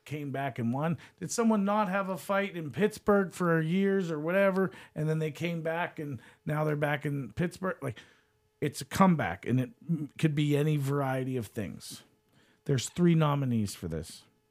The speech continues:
First is Mason DeLess. He's been off for a year, and he hasn't fought in Pittsburgh in t-, since two thousand nineteen, so he's come back. Time to come back.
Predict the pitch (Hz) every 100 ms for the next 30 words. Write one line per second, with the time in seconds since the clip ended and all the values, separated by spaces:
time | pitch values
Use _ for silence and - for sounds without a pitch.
0 | _ _ _ _ _ _ _ _ _ _
1 | _ _ - 170 175 - 160 143 151 165
2 | - 151 139 147 185 190 - - - 131
3 | 117 135 139 139 - 139 135 131 175 208
4 | 156 123 131 131 113 143 139 101 - 165
5 | 151 - 170 147 123 110 - _ _ _
6 | _ _ _ _ _ _ _ _ _ -
7 | - - 139 - 151 143 135 120 123 117
8 | - 135 175 180 113 107 120 120 - _
9 | _ _ - 107 117 107 98 _ _ _
10 | _ _ _ _ _ _ _ _ _ _
11 | - 120 131 117 131 127 104 -